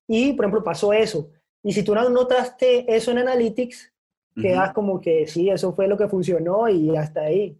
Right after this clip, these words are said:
Speaker 1: <laughs>
Speaker 2: Ya cuando apareces en los primeros lugares de los resultados, viene el, la otra parte que también es seo, precisamente de toda esta analítica y de este análisis de métricas. ¿Qué nos recomendarías, por ejemplo, para la gente que va empezando?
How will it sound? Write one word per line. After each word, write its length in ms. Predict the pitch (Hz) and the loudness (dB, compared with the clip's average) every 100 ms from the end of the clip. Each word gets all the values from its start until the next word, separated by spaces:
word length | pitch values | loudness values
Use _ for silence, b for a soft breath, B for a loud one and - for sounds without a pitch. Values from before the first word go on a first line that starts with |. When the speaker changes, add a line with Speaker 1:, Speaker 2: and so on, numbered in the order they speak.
| _ | _
Speaker 1:
<laughs> 600 | 165 156 202 - 202 - _ _ _ _ _ _ _ _ _ - | -8 -4 -4 -4 -10 -12 _ _ _ _ _ _ _ _ _ -4
Speaker 2:
Ya 140 | 131 | 0
cuando 200 | 160 151 | 2 0
apareces 400 | 117 113 127 151 | 0 0 0 -2
en 60 | 123 | -2
los 120 | 107 | -4
primeros 460 | - 117 131 131 131 | -2 -2 0 -2 -4
lugares 280 | 110 117 120 | -4 -2 -2
de 80 | |
los 120 | 117 107 | -4 -4
resultados, 520 | 104 120 120 113 - | -6 -4 -2 -4 -2
viene 300 | 131 139 143 | 0 0 0
el, 200 | 135 - | -2 -6
la 260 | 113 123 123 | -2 0 0
otra 460 | 160 156 151 - | 0 -2 -4 -6
parte 360 | - 131 - 151 | -4 -4 -2 -4
que 100 | 120 | -4
también 360 | - 110 117 131 | -4 -2 0 0
es 160 | 131 | -2
seo, 300 | 131 117 120 | -2 -2 -4
precisamente 600 | 107 110 110 110 110 127 | -8 -10 -8 -6 -6 -4
de 80 | 110 | -6
toda 240 | 101 117 120 | -4 -4 -4
esta 160 | - | -4
analítica 640 | 127 120 117 120 113 127 - _ _ _ _ _ | -4 -2 -6 -8 -8 -8 -10 _ _ _ _ _
y 60 | 113 | -2
de 100 | 127 | -2
este 180 | 131 143 | 0 -2
análisis 440 | 131 131 127 117 | 0 -2 -4 -4
de 100 | 113 | -2
métricas. 640 | 120 117 120 135 160 - _ _ _ - | -4 -4 -6 -6 -8 -10 _ _ _ -2
¿Qué 120 | 160 | 2
nos 160 | 185 | 2
recomendarías, 720 | 185 180 127 117 113 113 131 - | 2 0 0 0 2 2 0 -2
por 120 | 120 | -6
ejemplo, 300 | 120 117 127 | -6 -6 -6
para 180 | 107 98 | -6 -6
la 80 | |
gente 340 | 101 123 131 131 | -4 -4 -4 -4
que 100 | 104 | -6
va 100 | 107 | -6
empezando? 600 | 110 117 117 107 - | -6 -8 -6 -6 -8